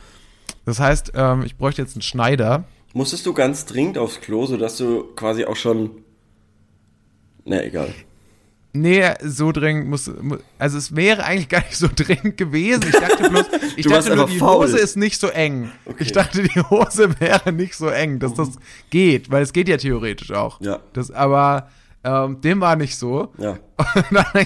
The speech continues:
Speaker 1: habe ich mich auch furchtbar geschämt.
Speaker 2: Ja.
Speaker 1: <laughs> Aber, ja,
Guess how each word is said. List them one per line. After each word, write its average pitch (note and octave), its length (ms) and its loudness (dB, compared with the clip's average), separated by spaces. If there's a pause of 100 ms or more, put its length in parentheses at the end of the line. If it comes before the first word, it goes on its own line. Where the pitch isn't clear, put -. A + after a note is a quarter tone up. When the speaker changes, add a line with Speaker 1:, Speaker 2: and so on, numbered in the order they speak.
Speaker 1:
habe G3 140 2
ich - 60 -10
mich F#3+ 200 -4
auch D3 100 -4
furchtbar D3 340 -8
geschämt. B2 640 -4
Speaker 2:
Ja. G#2+ 180 -2 (240)
Speaker 1:
<laughs> - 240 -2
Aber, - 400 2 (360)
ja, D3 180 4